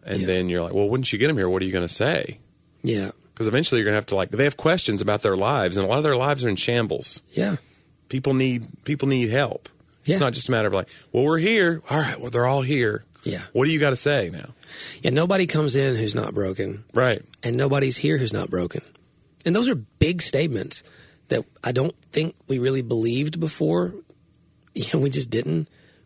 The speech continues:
Speaker 2: We kind of knew, we wouldn't have said we were perfect, but it's not like we wouldn't, I wouldn't have said, "Oh my gosh, I am so broken, Johnny." <laughs> Like, I wouldn't have said that. But the deal is, uh, in fact, one of the questions on that test today was, "Something is seriously wrong with me.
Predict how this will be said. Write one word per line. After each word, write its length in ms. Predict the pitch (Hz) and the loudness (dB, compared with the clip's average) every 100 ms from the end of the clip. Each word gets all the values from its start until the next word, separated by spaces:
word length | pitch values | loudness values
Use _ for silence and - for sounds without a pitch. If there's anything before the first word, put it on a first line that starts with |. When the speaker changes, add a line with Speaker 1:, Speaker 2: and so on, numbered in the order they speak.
| - | -12
Speaker 2:
We 400 | 185 135 135 131 | -4 0 0 0
kind 260 | - 127 | -2 0
of 220 | 120 117 | 0 -2
knew, 360 | 127 131 139 147 - 185 | -2 0 2 0 -4 0
we 140 | 208 | 2
wouldn't 140 | 190 127 | 2 0
have 60 | - | 0
said 140 | 120 | 0
we 100 | 104 | 0
were 60 | 85 | 0
perfect, 520 | 139 110 - - - | 0 0 0 -4 -2
but 320 | 107 104 - | 0 0 -2
it's 160 | 180 156 | -2 0
not 140 | 190 | 0
like 260 | 117 101 - - _ - _ _ | 0 -2 -4 -18 _ -20 _ _
we 120 | 120 | -2
wouldn't, 440 | 110 107 - - - | 0 0 -2 -6 -4
I 100 | 135 | -2
wouldn't 200 | 156 175 | 0 0
have 100 | 123 | 0
said, 240 | - 120 110 | 0 0 0
"Oh 160 | 113 | -2
my 100 | 113 | -2
gosh, 460 | 101 110 98 - - _ - - | -2 -2 -2 -4 -8 _ -14 -4
I 160 | 143 | 0
am 140 | 143 92 | 0 -2
so 440 | - - 123 113 | -4 -2 0 0
broken, 460 | 104 101 101 90 82 | 0 0 0 -2 -2
Johnny." 400 | 85 80 80 - - | -4 -4 -8 -6 0
<laughs> 100 | - - - - - - | -2 -2 -14 -14 -14 -6
Like, 140 | 127 | 0
I 40 | |
wouldn't 220 | 135 143 - | 0 0 -2
have 60 | |
said 160 | - 92 | -4 -4
that. 200 | 82 80 - _ _ _ - | -6 -8 -12 _ _ _ -6
But 100 | 107 | -4
the 60 | |
deal 260 | 110 127 123 | -2 0 2
is, 440 | 117 110 104 - - | 0 0 0 -4 -6
uh, 140 | - 98 | -10 -10
in 80 | 110 | -4
fact, 220 | 120 107 | -4 -2
one 120 | 107 | -2
of 40 | 107 | -2
the 60 | |
questions 340 | - 107 101 98 | -2 -2 -2 -4
on 60 | |
that 80 | 98 | -4
test 220 | - 98 | -4 -4
today 160 | - 104 | -4 -2
was, 340 | 95 92 - - _ _ _ _ - | -2 -2 -2 -6 _ _ _ _ -14
"Something 460 | - - 180 196 175 | -4 0 0 2 0
is 100 | 117 | 0
seriously 540 | - 143 147 139 139 | 0 0 2 2 0
wrong 240 | 117 110 104 | 0 0 -2
with 160 | 92 90 | -4 -4
me. 260 | - - | -6 -8